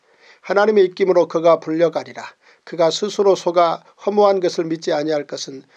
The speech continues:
허무한 것이 그의 보응이 될 것입니다. 그의 날이 이르기 전에 그 일이 이루어질 것인즉 그의 가지가 푸르지 못하리니 포도 열매가 있기 전에 떨어짐 같고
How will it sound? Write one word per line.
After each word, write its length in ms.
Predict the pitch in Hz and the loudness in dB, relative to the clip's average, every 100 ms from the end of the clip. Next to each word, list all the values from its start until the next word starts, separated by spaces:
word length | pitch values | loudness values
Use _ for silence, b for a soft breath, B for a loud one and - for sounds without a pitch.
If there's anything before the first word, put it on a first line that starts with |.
| b _ | b _
허무한 340 | 185 196 185 170 | 0 2 2 0
것이 280 | 160 - 160 | -4 -4 -4
그의 260 | 175 165 | -2 -2
보응이 400 | - 170 180 165 | 0 -2 0 -2
될 200 | 165 151 | -4 -10
것입니다. 600 | - - - 131 - - b b b | -10 -12 -14 -16 -20 -20 b b b
그의 240 | - 175 170 | -2 0 4
날이 260 | 160 160 | 4 2
이르기 260 | 151 156 151 | -2 -2 -4
전에 360 | 151 151 143 143 | -4 -4 -4 -6
그 140 | - 190 | -2 0
일이 220 | 180 190 | 0 -2
이루어질 560 | - 170 190 160 156 | -4 0 2 2 -2
것인즉 540 | 156 139 160 143 147 147 b b b | -6 -8 -8 -10 -14 -16 b b b
그의 280 | - 180 170 | 0 2 2
가지가 460 | 160 165 165 156 | 0 0 0 0
푸르지 340 | - 220 202 170 | -2 -6 -4 -4
못하리니 640 | 135 135 156 151 127 131 b b b | -6 -10 -12 -12 -14 -16 b b b
포도 300 | - 196 208 | -6 2 6
열매가 380 | 190 180 180 170 | 6 6 4 4
있기 240 | 156 175 170 | 2 0 0
전에 260 | 160 156 | 2 0
떨어짐 400 | - 170 165 156 | 2 2 0 -4
같고 440 | 147 139 - 139 | -6 -8 -10 -14